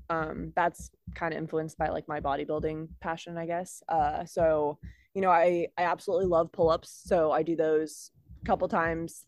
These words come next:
two or three times a week, depending on, on the week. And if I feel like working out on a Saturday and just exploring, which is what I did today. Um, but on my lower body days, I'll typically do,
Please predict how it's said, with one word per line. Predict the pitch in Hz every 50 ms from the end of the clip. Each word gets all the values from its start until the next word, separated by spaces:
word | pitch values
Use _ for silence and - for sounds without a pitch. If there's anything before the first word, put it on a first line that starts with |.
| - -
two | - 269 269 240
or | 220
three | - 214 190
times | 196 214 180 180 175
a | 180
week, | 175 175 180 175 - -
depending | 180 - 185 160 160 160 156
on, | 156 151 151 147 147 151 156 - - _ _ 156
on | 156 151
the | 151
week. | 147 156 160 165 -
And | 170 156
if | 151
I | 156 151
feel | 151 - 160 151
like | 147 147 147 -
working | 151 151 - 160 151
out | 147 151 151
on | 143 151
a | 151
Saturday | - 151 139 139 147 160 165
and | 156 143
just | 147 143 - 147
exploring, | 135 - - - 151 143 139 151 202 220
which | 180 - -
is | -
what | - 156
I | 139 139
did | 127 135 131
today. | - - 143 156 214 269 - _ _ - - - -
Um, | - - 180 170 151 143 143 156 - 175
but | 175 196
on | 185 185
my | 175 170
lower | 185 226 262 269 247
body | 214 214 196 190 185
days, | 180 175 175 175 170 170 160 -
I'll | - 165 165
typically | - 208 156 - - 170 170
do, | 160 147 170 165 165 160 160 156 156 156 156 156